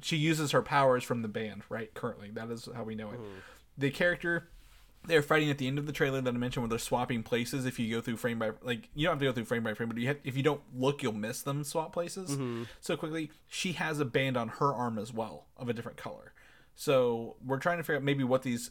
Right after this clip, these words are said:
Speaker 1: are these the quantum bands? Are these the nega bands? These are Kree pow-, like, items that have been in the comic books for decades. So maybe, like, Kamala's powers, you know, are tied to the Kree. Captain Marvel's tied to the Kree, right? Um, Monica Rambeau, I don't know.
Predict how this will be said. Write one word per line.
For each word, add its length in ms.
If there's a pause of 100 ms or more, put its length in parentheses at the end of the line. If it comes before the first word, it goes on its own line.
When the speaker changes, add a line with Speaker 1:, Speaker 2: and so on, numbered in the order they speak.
Speaker 1:
are 80
these 220
the 80
quantum 560
bands? 320
Are 40
these 200
the 100
nega 400
bands? 360
These 120
are 80
Kree 400
pow-, 260
like, 260 (500)
items 340
that 80
have 80
been 140
in 40
the 80
comic 320
books 200
for 100
decades. 640 (240)
So 180
maybe, 440 (380)
like, 320
Kamala's 400
powers, 640
you 140
know, 140
are 100
tied 300
to 60
the 100
Kree. 320 (420)
Captain 300
Marvel's 340
tied 240
to 60
the 100
Kree, 260
right? 280 (420)
Um, 300 (100)
Monica 320
Rambeau, 400
I 80
don't 320
know. 280